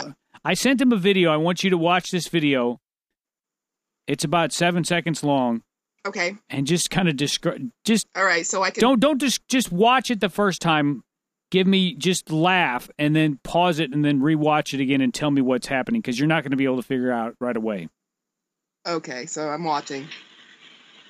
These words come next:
Speaker 1: <laughs> What the fuck? Oh, God. Oh, my God. Oh, that's sick.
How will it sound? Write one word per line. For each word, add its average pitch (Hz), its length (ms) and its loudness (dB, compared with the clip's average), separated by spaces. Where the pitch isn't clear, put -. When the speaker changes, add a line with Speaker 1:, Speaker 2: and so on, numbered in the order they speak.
Speaker 1:
<laughs> - 0 -
What 508 280 -2
the 719 80 2
fuck? - 640 -8
Oh, 262 160 -4
God. 262 420 -10
Oh, 240 200 -8
my 180 260 -14
God. 165 440 -14
Oh, 269 140 0
that's 403 260 -2
sick. - 720 -4